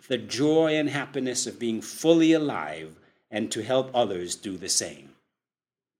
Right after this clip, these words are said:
So, when do we feel most alive? When we're in pursuit of our passions.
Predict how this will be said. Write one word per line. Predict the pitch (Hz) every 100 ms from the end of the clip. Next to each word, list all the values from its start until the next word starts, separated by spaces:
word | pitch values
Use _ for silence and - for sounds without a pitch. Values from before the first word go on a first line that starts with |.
| -
So, | - 151 90 - _ _ _ _ _ _ _ _ _ _ -
when | 139 156
do | 156
we | 147 143
feel | - 143 147 147
most | 135 131 143 -
alive? | 135 131 143 180 180 - - _ _ _ _ _ _ _ _ _ _
When | 107 110
we're | 107 107
in | 107 107
pursuit | 107 101 - 104 82 78 _ - _ _ _ _ _ _
of | 90 85
our | 82 80
passions. | - 78 - - - _ - -